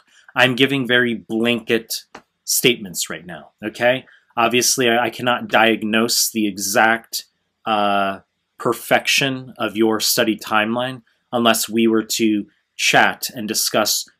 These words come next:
your scores, your strengths and weaknesses, number of hours you can study, uh, how we can, uh, really integrate resources, uh, the best we can for you specifically.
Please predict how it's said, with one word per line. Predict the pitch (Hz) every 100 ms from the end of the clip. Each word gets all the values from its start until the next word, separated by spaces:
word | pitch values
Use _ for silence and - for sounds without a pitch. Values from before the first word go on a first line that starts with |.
| -
your | 98
scores, | - - 135 120 113 107
your | 98
strengths | - 117 104
and | 110
weaknesses, | 104 101 107 - 110 101
number | 107 107
of | 101
hours | 104 101 107 101
you | 98
can | -
study, | 98 - 101 101 98 - _ _ _
uh, | 98
how | - 110
we | 110
can, | 113 107 104 101 _ _ _ -
uh, | 104 101 98 98 95 _ _
really | 113 117
integrate | 120 123 113 117 113 107
resources, | 101 107 - 104 92 98 90 - -
uh, | 104 98
the |
best | 90 104 -
we | 110
can | - 104
for | 98 98
you | 95
specifically. | 92 - - - - - 80